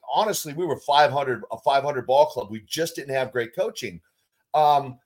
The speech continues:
some of us did hang out, you know, in, in, you know, obviously in the weight room and, and things of that nature. Tom Zink went on to be, uh, uh, won a Mister Minnesota bodybuilding contest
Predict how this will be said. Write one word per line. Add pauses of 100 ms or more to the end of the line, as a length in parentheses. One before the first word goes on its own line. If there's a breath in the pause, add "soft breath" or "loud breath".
(200)
some
of
us
did
hang
out, (100)
you
know,
in,
in, (100)
you
know, (200)
obviously
in
the
weight
room
and, (320)
and
things (140)
of
that (400)
nature. (120)
Tom
Zink
went
on
to
be,
uh, (120)
uh, (120)
won
a
Mister
Minnesota
bodybuilding
contest